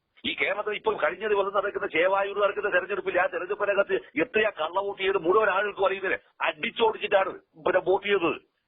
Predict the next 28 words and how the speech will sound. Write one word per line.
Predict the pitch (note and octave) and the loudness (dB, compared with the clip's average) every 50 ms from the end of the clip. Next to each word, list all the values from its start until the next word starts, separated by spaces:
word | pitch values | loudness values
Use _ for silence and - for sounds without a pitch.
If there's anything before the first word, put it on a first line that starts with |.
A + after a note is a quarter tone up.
| _ _ | _ _
യഥാർത്ഥ | D3 D3+ E3+ F3+ G3 G#3 G#3 G3 F3 | 2 2 2 2 0 0 0 -2 -2
വോട്ടർമാർക്ക് | F#3 G3 G3+ G3+ G3 F#3+ F#3 F#3 F#3+ | -2 -2 -2 -2 0 -2 -2 0 -2
അവിടെ | F#3+ F3 E3 | -2 -2 -4
നിൽക്കാൻ | F3+ F#3+ - - G#3 G3+ G#3 | -8 -6 -2 0 0 0 0
കഴിഞ്ഞില്ല. | G3 F#3+ F3 D#3+ E3+ C3 - - - _ _ _ _ _ _ _ - - - - | -2 -4 -2 -2 0 0 -2 -4 -6 _ _ _ _ _ _ _ -16 -12 -8 -4
ഇത് | E3+ C4 C4 - | -2 -2 -2 -2
കഴിയാതിരിക്കുന്ന | G3 F#3 F#3+ G#3+ A3+ A3+ A#3 A#3 A#3 A3+ A3+ A3 G#3+ | -4 -6 -2 0 2 2 2 0 -2 -6 -4 -2 0
ഒരു | G#3+ G3+ | 0 0
അവസ്ഥയിലാണ് | G#3 G3 - G#3+ G#3 F#3+ G3 F#3 F#3 G3 F#3+ - | 0 -2 -2 -2 0 2 4 2 2 0 -2 -4
ഈ | G#3 F#3+ F#3+ A3 A#3 | -6 -4 -4 -4 -2
പറയുന്ന | F3+ A3 G3+ E3+ G3 G3 G3+ | 0 0 0 0 -2 -4 -4
പാലക്കാട് | G3 D3 E3+ F3+ G#3 G#3 - G#3 G3 D#3+ D#3+ F3 E3+ - _ _ _ _ - | -2 2 4 4 4 2 2 2 2 2 0 -4 -8 -12 _ _ _ _ -2
പിന്നെ, | F#3 F3+ F3+ F#3 | 0 0 0 0
ആ, | F3 E3+ E3+ | 0 0 -2
പിന്നെ | E3+ D#3+ F3 E3+ - F3+ E3+ E3+ E3 D#3 | -2 -2 -2 -2 0 2 2 2 2 2
ലീഗുകാര്, | G3 A3+ A3 G#3 A#3 G3+ F3 D#3 C#3+ D#3 E3+ - _ _ _ | 0 -2 2 4 4 4 4 4 2 -2 -6 -14 _ _ _
പി | - - G#3 | -4 -2 -2
എഫ് | F#3 - G#3+ | 0 0 0
ഐക്കാര്, | G#3 - - F3 D#3+ D3 D#3 E3 E3 - _ _ _ - D#3 | 0 0 0 0 0 -2 -2 -6 -12 -16 _ _ _ 0 0
എസ് | - - | 0 2
ഡി | F3 A#3 | 2 2
പി | A#3 - A3 G3+ | 2 2 0 -2
ഐക്കാര്, | F#3 - F3 D#3+ D3+ F3+ | -2 0 0 2 2 2
ഇവരെല്ലാം | E3 G3 G#3 G#3 G3+ G3+ G3+ G3 | 0 0 0 0 2 2 0 0
വന്നിട്ട് | G3 G3 F#3 F3+ - F#3 | 0 -2 -6 -6 -2 0
ഇവിടെ | F3+ F#3 F#3 F3 F3 | 2 2 2 2 0
പിന്നെ | F3 - E3+ D#3+ E3+ E3 D#3+ D3+ D#3 | -2 -6 -4 0 2 2 4 4 4
കോൺഗ്രസ്സുകാര്, | E3 F#3 - - G3 - G3 F#3 D#3 C#3+ D3 | 4 2 2 -2 -2 2 2 2 2 0 -4